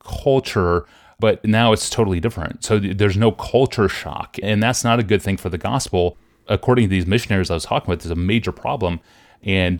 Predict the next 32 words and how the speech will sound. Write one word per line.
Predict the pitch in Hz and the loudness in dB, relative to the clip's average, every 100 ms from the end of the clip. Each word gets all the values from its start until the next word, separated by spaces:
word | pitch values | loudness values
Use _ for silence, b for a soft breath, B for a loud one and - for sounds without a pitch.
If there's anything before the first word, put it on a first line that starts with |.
| - | -4
that | 113 151 165 | 0 2 2
works | 165 - | 0 0
to | 127 | 0
give | 123 123 | 2 2
an | 117 | 2
escape | 107 - - 120 127 - | 0 -2 -2 0 0 0
to | - | -6
sort | 104 107 | -4 -2
of | 98 98 | -2 -4
evade | 95 85 98 107 107 | -4 0 2 2 0
the | 92 | 0
missional | 90 95 - 104 | 0 -2 -2 -4
calling | - - 92 95 92 85 - | -4 -4 0 2 2 -2 -6
of | 85 | -10
cultural | - 92 92 92 85 | -6 -6 -4 -2 -2
immersion. | 82 87 90 87 82 82 - | -2 -4 -4 -6 -6 -8 -6
And | 87 85 | -6 -4
so | - 110 101 95 - | 0 2 2 0 2
we're | 120 131 | 4 6
all | 123 139 | 6 4
sort | - 113 | 4 0
of | 90 | 0
feeling | - 101 90 80 | -2 -2 -2 -4
that, | 80 - 113 | -6 -8 -8
whether | 98 95 | -2 -2
you're | 90 | -2
a | |
missionary | 87 90 - 87 82 | -4 -4 -6 -6 -6
or | 82 | -4
not. | 92 85 82 - - | -2 -2 -4 -8 -8
And | 90 90 | -4 -4
so | - 104 92 90 78 | 2 4 4 2 -2